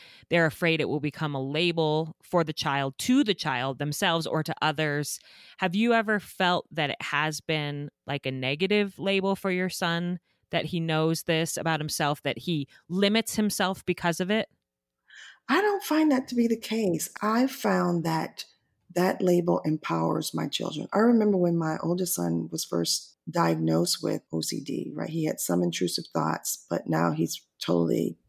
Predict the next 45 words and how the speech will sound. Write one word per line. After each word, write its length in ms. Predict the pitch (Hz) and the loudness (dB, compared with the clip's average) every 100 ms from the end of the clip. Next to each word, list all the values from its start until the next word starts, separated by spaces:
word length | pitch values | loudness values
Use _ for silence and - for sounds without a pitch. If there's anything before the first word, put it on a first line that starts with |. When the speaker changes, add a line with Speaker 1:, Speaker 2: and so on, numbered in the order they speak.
| _ - | _ -6
Speaker 2:
gotten 180 | - - | -4 -2
that 180 | - - | -4 -2
totally 240 | 82 80 | 2 2
under 160 | 80 82 | 2 -2
control 460 | 78 - 80 78 | -6 -2 0 2
and 100 | 78 | 0
he's 280 | 71 80 - _ _ _ | -2 -2 -6 _ _ _
in 80 | 143 | -6
a 100 | 143 | -4
really 480 | 156 - 185 170 151 | -4 0 2 4 4
great 260 | 64 - | 2 0
place. 340 | - - - - _ _ - - | -2 -4 -4 -10 _ _ -14 -2
Speaker 1:
Mm-hmm. 420 | 175 151 151 143 | 0 2 0 4
Speaker 2:
But 180 | 170 170 - - _ _ _ _ _ _ _ | 4 4 -2 -20 _ _ _ _ _ _ _
when 260 | 170 185 190 | 2 4 4
I 120 | 196 | 4
said, 280 | - 208 190 | 2 2 4
"Oh, 300 | 220 233 196 | 4 4 4
this 200 | 233 - | 0 0
is 180 | 349 - | 0 -2
what 140 | 220 | -4
that 180 | 196 190 | -2 -2
is," 380 | 247 359 185 170 | -2 0 -2 -2
he 100 | 202 | 0
was 100 | 185 | 0
like, 180 | 175 170 - | -2 -4 -4
"Oh 160 | 208 240 | 2 4
my 220 | 226 196 | 4 2
God, 580 | 185 180 190 220 214 185 | -4 -4 -2 0 0 0
I 80 | 175 | 0
did 240 | 180 208 | 2 0
not, 180 | 180 175 - - - - - | -2 -4 -8 -20 -18 -8 -4
I 80 | 233 | -2
thought 200 | 220 202 | 0 0
it 60 | |
was 140 | 190 - | 0 -2
just 180 | 190 | -2
me." 540 | 196 214 320 214 151 165 _ _ | 2 4 6 6 2 -6 _ _
And 80 | 202 | -8
I'm 60 | 208 | -6
like, 160 | 208 | -4
"No, 260 | 220 233 208 | 0 0 0
there's 260 | 190 165 | 0 -4
Speaker 1:
Mm. 140 | 151 143 _ | -6 -10 _
Speaker 2:
thousands, 800 | - - 226 226 208 202 - - | -6 -4 -2 -2 -2 -2 -2 -8